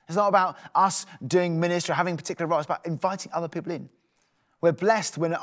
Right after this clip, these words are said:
more people are added into the purposes of God, into the gospel, into the good news of Jesus Christ,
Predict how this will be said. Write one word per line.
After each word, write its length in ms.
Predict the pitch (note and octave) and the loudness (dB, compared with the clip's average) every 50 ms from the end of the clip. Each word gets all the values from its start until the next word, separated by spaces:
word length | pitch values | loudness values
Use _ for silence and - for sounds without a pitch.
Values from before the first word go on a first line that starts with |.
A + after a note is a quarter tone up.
| - | -2
more 240 | F3+ E3+ F3+ F#3 F#3+ | 0 2 2 2 0
people 240 | F#3 - D#3+ D3 D3+ | 0 -2 -2 0 -2
are 60 | - - | -2 -2
added 300 | D3 E3 E3 D3 A#2+ - | -2 -2 -2 -2 -4 -4
into 400 | - F3 F3 - - C#3+ C3 C3+ - - - - - | -6 -6 -6 -6 -6 -8 -10 -10 -12 -16 -20 -14 -8
the 140 | - C#3+ - | -8 -8 -4
purposes 520 | - D#3+ D3 C#3+ C3 - - C3 B2+ - - - - - | -2 -2 -2 -2 -2 -6 -8 -8 -10 -12 -16 -20 -14 -8
of 240 | - C#3 B2+ - A2+ | -8 -8 -8 -8 -6
God, 240 | C3 D#3 D3+ C3+ - | -4 -2 -2 -2 -4
into 240 | - C#3+ C#3 - C#3+ | -6 -10 -10 -8 -8
the 100 | C#3+ C#3 | -8 -4
gospel, 320 | C#3 E3+ F3 D#3+ - D3+ | -2 -2 -2 -2 -4 -8
into 140 | C3+ A2 A#2 | -10 -10 -10
the 80 | C#3 | -10
good 200 | B2 - E3 D#3+ | -8 -6 -4 -4
news 320 | C#3 E3 E3 D#3 D3 C3 - | -4 -4 -4 -4 -6 -6 -8
of 120 | - B2+ | -10 -8
Jesus 320 | - - C#3+ B2+ C#3+ B2 - | -6 -6 -6 -4 -6 -8 -6
Christ, 420 | - E3 C#3 B2 A#2 - - _ | -4 -4 -4 -4 -8 -14 -20 _